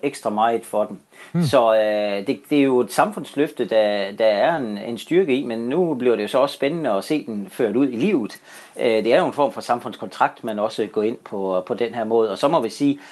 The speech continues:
Speaker 1: det kan kun lade sig gøre, hvis det er sådan, jeg tror jeg, at man også ser effekten af den statslige pulje på atten millioner, der tidligere på året blev, øh, lanceret og, og sat i værk, hvor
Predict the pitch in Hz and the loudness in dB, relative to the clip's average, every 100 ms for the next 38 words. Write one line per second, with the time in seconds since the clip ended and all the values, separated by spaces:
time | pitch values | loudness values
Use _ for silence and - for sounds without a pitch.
0 | - - 185 - 160 160 - 160 135 - | -14 -4 -4 0 0 0 -4 -2 -2 -2
1 | 104 117 120 135 123 - 101 131 135 127 | -6 0 2 2 -2 -6 -4 0 0 0
2 | 90 _ _ - 104 - 113 95 110 139 | -14 _ _ -16 -10 0 2 4 4 4
3 | 147 - 113 113 110 110 123 127 110 - | 2 -2 -4 -4 -4 2 2 2 -6 -10
4 | - _ - 143 113 113 143 147 - 98 | -20 _ -2 0 0 -2 -4 -4 -14 -16
5 | - 104 127 127 - 139 110 113 101 - | -10 -4 -4 -4 -2 0 0 -6 -8 -2
6 | 123 139 127 - 107 123 120 107 104 127 | 0 2 0 -2 -2 -2 -4 -4 0 0
7 | 139 127 92 - - 139 139 110 92 113 | 0 -6 -8 -8 0 2 4 0 2 2
8 | 127 113 - 113 104 98 98 92 92 - | 4 2 -2 -2 -2 -2 -4 -4 -6 -10
9 | - - 123 110 101 151 113 98 101 101 | -20 -4 0 0 -2 0 0 0 -6 -6
10 | 110 110 113 98 98 117 131 127 113 110 | -8 -4 -4 -4 0 2 2 0 0 0
11 | 92 95 | 0 -4